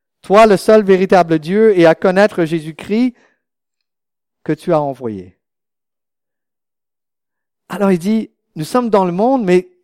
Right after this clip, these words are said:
qu'est-ce que c'est vraiment vivre ? C'est, qu'est-ce que c'est de ne pas être du monde ?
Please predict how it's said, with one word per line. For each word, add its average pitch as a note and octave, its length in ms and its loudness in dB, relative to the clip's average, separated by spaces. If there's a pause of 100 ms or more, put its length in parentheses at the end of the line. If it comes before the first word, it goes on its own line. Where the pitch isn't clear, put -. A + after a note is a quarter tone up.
qu'est-ce C4 220 -4
que A#3 80 0
c'est B3+ 220 2
vraiment A#3+ 420 0
vivre ? E3 520 -4 (680)
C'est, - 340 -16
qu'est-ce D#4 220 0
que C#4+ 100 2
c'est C#4+ 420 -2 (300)
de E3 80 -4
ne F#3+ 120 2
pas C#4 580 0
être A#3 320 0
du E3+ 180 -14
monde ? C#3 680 -2